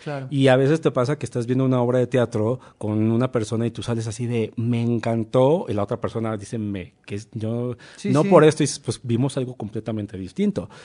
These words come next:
Speaker 1: Totalmente.
Speaker 2: Eso es lo interesante a la hora de hacer teatro. Y con Carne, creo que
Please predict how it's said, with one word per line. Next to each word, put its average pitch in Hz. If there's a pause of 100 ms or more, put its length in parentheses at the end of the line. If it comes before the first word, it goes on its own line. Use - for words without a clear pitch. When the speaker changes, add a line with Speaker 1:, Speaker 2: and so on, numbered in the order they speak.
Speaker 1:
Totalmente. 127
Speaker 2:
Eso 175
es 107
lo 107
interesante 104
a 104
la 104
hora 113
de 113
hacer 110
teatro. 127 (500)
Y 139
con 170
Carne, 208 (320)
creo 175 (240)
que 180